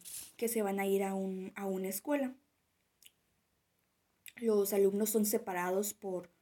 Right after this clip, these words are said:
por los puntos o la calificación que saquen en este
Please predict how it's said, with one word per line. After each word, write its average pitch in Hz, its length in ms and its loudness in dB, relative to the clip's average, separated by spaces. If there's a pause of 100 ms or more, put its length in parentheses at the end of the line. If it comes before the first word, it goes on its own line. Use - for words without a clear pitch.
(120)
por 196 160 -8
los 180 220 -4
puntos 180 880 0 (240)
o 180 180 -4
la 165 160 -2
calificación 170 720 -10
que 190 140 -6
saquen 180 360 -8
en 180 120 -6
este 175 340 -12